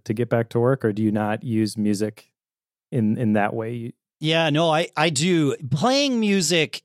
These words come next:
Speaker 2: is something that is all-encompassing for my brain. Um, it, it truly is the kind, don't get me wrong, I've certainly been guilty of playing a,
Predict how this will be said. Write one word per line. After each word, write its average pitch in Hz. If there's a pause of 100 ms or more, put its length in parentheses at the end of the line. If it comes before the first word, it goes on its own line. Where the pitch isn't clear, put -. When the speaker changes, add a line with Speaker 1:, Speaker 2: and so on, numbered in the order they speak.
Speaker 2:
is 147 (180)
something 165
that 143
is 135 (260)
all-encompassing 131
for 110
my 92
brain. 82 (200)
Um, 87
it, 135
it 131
truly 160
is 127
the 117
kind, 123
don't 135
get 117
me 92
wrong, 92
I've 120
certainly 120
been 104
guilty 110
of 95
playing 98
a, 92